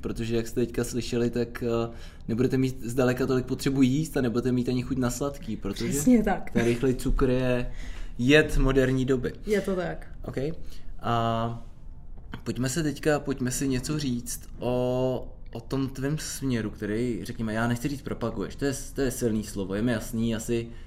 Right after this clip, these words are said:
Speaker 1: nebo nechci ti to brát, ale že když za tebou přijde klient, tak mu neřekneš, „Hele, jenom rostlinná strava, pryč jako od ostatních věcí,“ jo. Jak je teda ten svůj směr, jak ty klienty vedeš? Protože každý máme nějaký styl, a,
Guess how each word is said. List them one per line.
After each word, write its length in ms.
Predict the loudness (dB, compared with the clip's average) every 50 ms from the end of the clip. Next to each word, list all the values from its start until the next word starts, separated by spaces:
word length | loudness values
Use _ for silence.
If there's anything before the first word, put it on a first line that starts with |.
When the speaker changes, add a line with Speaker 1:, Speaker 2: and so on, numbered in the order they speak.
| -12 -8
Speaker 1:
nebo 140 | -6 -4 -2
nechci 200 | -2 -4 -4 -6
ti 100 | -4 -2
to 120 | 0 0
brát, 340 | 2 2 2 2 2 2 0
ale 160 | 0 0 0 0
že 80 | -2
když 160 | -4 -4 -4 -4
za 100 | -2 0
tebou 120 | 0 0
přijde 260 | 0 0 0 0 0
klient, 240 | 0 0 -2 -2 -2
tak 120 | -2 -2
mu 140 | -2 -2 0
neřekneš, 480 | 0 -2 -2 -4 -6 -6 -6 -6 -4 -4
„Hele, 220 | -2 -2 0 0 0
jenom 200 | 0 0 2 0
rostlinná 460 | 0 -2 -4 -4 -2 0 0 0 0
strava, 480 | -2 -4 -4 -4 -4 -2 -2 -2 -4
pryč 360 | -4 -6 -6 -6 -6 -4 -6 -6
jako 180 | -6 -6 -4
od 240 | -4 -4 -6 -6 -8 -10 -10 -10
ostatních 340 | -8 -6 -6 -6 -6 -6 -6
věcí,“ 320 | -6 -6 -6 -8 -8 -10 -12 -12 -10 -8
jo. 160 | -6 -6 -6 -8 -10 -12 -12 -12 -12 -12 -10 -8
Jak 160 | -6 -6 -4
je 60 | -4
teda 160 | -2 -2 -4
ten 180 | -2 -4 -4 -6
svůj 180 | -4 -4 -4 -4
směr, 300 | -4 -4 -4 -4 -4 -4
jak 80 | -6 -6
ty 100 | -4 -4
klienty 340 | -2 0 -2 -2 -2 -4 -4
vedeš? 240 | -4 -4 -4 -6
Protože 180 | -8 -6 -6 -4
každý 280 | -2 -2 0 2 2 4
máme 240 | 4 4 2 2
nějaký 360 | 0 0 0 -2 -4 -6 -8 -8
styl, 500 | -10 -6 -2 0 2 4 4 2 0 -2 -8 -12 -12 -12 -12 -12 -12 -12 -10 -6
a, 420 | -4 -2 0 0 0 0 0 -2